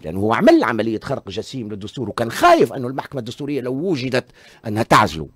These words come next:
ولكن نحى الاختصاص هذا. ثم تركيبة المحكمة الدستورية اللي يحكي عليها السيد،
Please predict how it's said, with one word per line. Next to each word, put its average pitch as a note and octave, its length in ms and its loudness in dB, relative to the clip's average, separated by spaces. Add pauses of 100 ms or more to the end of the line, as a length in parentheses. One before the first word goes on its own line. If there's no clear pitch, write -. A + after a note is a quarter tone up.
(560)
ولكن A2+ 540 0
نحى G#3+ 280 2
الاختصاص D3 440 -2
هذا. A#2 260 -2 (180)
ثم E4 260 2
تركيبة A#3 480 2
المحكمة D#3+ 360 -6
الدستورية D3+ 460 -2
اللي B2+ 100 -2
يحكي A#2 200 -8
عليها A#2 180 -4
السيد، F2+ 360 -6